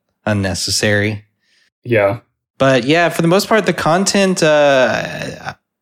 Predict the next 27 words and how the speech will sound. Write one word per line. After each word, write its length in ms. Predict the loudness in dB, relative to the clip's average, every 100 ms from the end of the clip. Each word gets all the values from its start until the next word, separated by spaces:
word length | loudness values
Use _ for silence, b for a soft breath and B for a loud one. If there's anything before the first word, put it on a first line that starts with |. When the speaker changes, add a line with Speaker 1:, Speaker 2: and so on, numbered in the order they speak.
| _
Speaker 1:
I'm 140 | -2 0
thinking 340 | 0 2 2
of 80 | 2
the 80 | 0
storyline 680 | 0 0 2 2 2 2 0
here 300 | 0 0 0
when 100 | 0
I'm 160 | -2
thinking 220 | -2 -4
about 240 | -2 -2 -2
content. 680 | -2 -2 -2 0 0 0
The, 200 | -4 -4 -4
the 120 | -4
storyline 640 | 0 2 2 4 2 2 2
wasn't, 480 | 2 2 0 0
uh, 500 | 0 2 2 2 0 -6 b b
and 80 | -4
I 40 | -2
haven't 260 | 0 0
beaten 160 | 0 -2
the 80 | -2
game 260 | 0 0
or 60 | -2
anything 300 | -4 -4 -4
like 200 | -6 -4
that, 300 | -4 -4 -2
but 260 | -4 -4